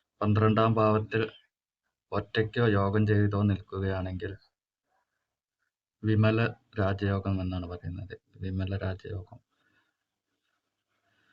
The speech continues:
നമുക്ക് പന്ത്രണ്ടാം ഭാവത്തിൻ്റെ കാരകത്വം ഒന്ന് പരിശോധിക്കാം. ചിലവ്,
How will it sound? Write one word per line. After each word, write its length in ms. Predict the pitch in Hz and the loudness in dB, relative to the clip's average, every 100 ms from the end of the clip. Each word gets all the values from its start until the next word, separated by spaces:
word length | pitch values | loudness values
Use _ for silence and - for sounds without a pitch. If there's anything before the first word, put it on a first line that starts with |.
| _ - | _ -2
നമുക്ക് 240 | 107 107 | 0 0
പന്ത്രണ്ടാം 560 | 104 107 104 107 107 110 | 0 0 2 4 2 2
ഭാവത്തിൻ്റെ 560 | 107 104 104 104 104 107 104 - _ _ | 2 2 0 0 0 0 -2 -8 _ _
കാരകത്വം 520 | 95 95 95 98 107 | -4 -4 -4 -8 -6
ഒന്ന് 120 | 95 95 | -4 -4
പരിശോധിക്കാം. 560 | 98 - - - - - _ _ _ _ _ _ _ | -8 -12 -16 -14 -18 -18 _ _ _ _ _ _ _
ചിലവ്, 440 | 120 113 113 120 | 0 2 2 2